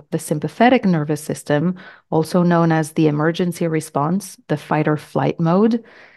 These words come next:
and the parasympathetic nervous system, also known as the relaxation response, the rest and digest mode. And I've explained that emotions like stress and anxiety trigger our emergency response.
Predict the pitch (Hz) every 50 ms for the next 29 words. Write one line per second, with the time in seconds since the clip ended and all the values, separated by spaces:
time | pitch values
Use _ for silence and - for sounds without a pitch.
0 | _ _ _ _ - 180 190 185 190 185 - - 185 180 185 175 180 - 196 175
1 | 165 180 170 - - 196 185 180 - 170 165 - 175 160 156 151 147 147 151 -
2 | - - - - - - - - - - - - - - - - _ _ - 156
3 | 165 165 - 190 180 175 170 170 170 170 170 - - 165 165 - 160 160 156 156
4 | 165 160 156 151 147 - - 240 240 233 - - 175 156 147 147 147 - - -
5 | 107 - 147 143 - - - 175 160 156 170 165 160 170 - 175 165 160 151 156
6 | 147 151 147 147 - 165 160 - - - - - 156 131 120 - - - - 151
7 | - _ _ _ _ _ _ - - - - _ _ - 175 175 170 156 170 160
8 | - - - - 214 247 254 277 277 247 - - - 180 165 165 165 - - 175
9 | 175 170 170 170 165 - 170 160 156 - 151 147 147 147 - - - - 170 170
10 | 165 - 165 151 143 143 143 - 190 202 247 240 202 185 180 175 175 175 - -
11 | - - 196 185 185 185 175 175 175 - - - 160 160 156 156 151 151 151 156
12 | 151 151 160 151 147 - - 135 131 - - - - - - - - - - -